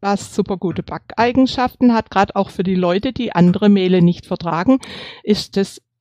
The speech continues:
eigentlich ein ganz guter, äh, Ersatz.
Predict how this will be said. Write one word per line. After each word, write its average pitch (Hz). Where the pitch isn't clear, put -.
eigentlich 240
ein 220
ganz 202
guter, 190
äh, 175
Ersatz. -